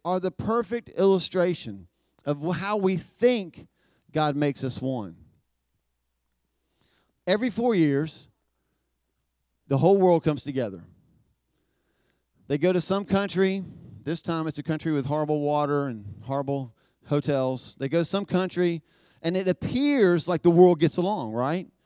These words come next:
'Cause, I mean, I'm watching the, this amazing light show that was the opening ceremonies.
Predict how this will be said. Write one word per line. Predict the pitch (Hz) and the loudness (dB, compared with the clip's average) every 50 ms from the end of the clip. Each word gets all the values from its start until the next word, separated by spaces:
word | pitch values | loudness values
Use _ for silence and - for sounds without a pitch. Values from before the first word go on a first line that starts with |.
| _ _ | _ _
'Cause, | - 175 135 - - _ _ | -2 -2 -2 -4 -10 _ _
I | - 156 | -6 -4
mean, | 180 185 | -2 -2
I'm | 202 202 | -2 -2
watching | 185 180 185 190 - - 156 151 | -2 -2 -2 -2 -2 -4 -2 -2
the, | 143 135 - | -2 -4 -4
this | 151 175 - - - | -4 -6 -6 -6 -6
amazing | 139 135 131 135 147 151 170 180 185 165 165 151 | -4 -4 -2 -2 0 0 0 0 0 -2 -2 -2
light | 143 139 139 147 151 143 147 | -2 -2 -2 -2 -4 -4 -6
show | - - 131 120 117 | -4 -2 -2 0 0
that | 120 127 107 | -2 -2 -2
was | 120 131 139 139 139 127 | -2 0 0 0 0 -2
the | - 131 131 | -2 -2 -2
opening | 131 120 - 131 127 123 | -2 -2 -4 -6 -6 -6
ceremonies. | 104 - 131 127 123 117 101 98 95 95 95 92 - - | -6 -4 -4 -4 -4 -4 -6 -8 -10 -14 -16 -20 -20 -20